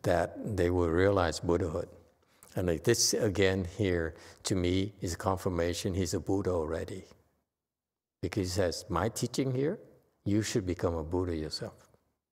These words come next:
How can he say that unless he's a, he's a Buddha? Hmm?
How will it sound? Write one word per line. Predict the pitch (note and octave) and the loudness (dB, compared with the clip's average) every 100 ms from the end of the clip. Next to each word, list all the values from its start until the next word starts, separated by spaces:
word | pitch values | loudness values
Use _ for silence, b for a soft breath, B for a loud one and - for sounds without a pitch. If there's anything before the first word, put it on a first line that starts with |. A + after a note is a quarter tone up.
| _ _ _ _ _ _ _ _ _ _ _ _ _ _ _ _ _ _ _ _ _ _ _ _ _ _ _ _ | _ _ _ _ _ _ _ _ _ _ _ _ _ _ _ _ _ _ _ _ _ _ _ _ _ _ _ _
How | - G2 | 0 0
can | - G#2 | 2 0
he | F#2 | 0
say | - F#2+ | 0 0
that | F#2 F2+ | -2 -2
unless | F#2 F2 F2 - | -2 0 0 -2
he's | F#2 E2+ | -4 -4
a, | D#2+ - | -6 -4
he's | G2 F#2 | -4 -4
a | |
Buddha? | F2+ F2+ F#2+ - - _ _ _ _ _ _ _ _ _ _ _ _ _ _ _ _ _ _ _ _ _ _ _ _ _ _ _ _ _ _ _ _ _ _ _ _ _ _ _ _ _ _ _ | -4 -4 -6 -10 -16 _ _ _ _ _ _ _ _ _ _ _ _ _ _ _ _ _ _ _ _ _ _ _ _ _ _ _ _ _ _ _ _ _ _ _ _ _ _ _ _ _ _ _
Hmm? | B2 | -6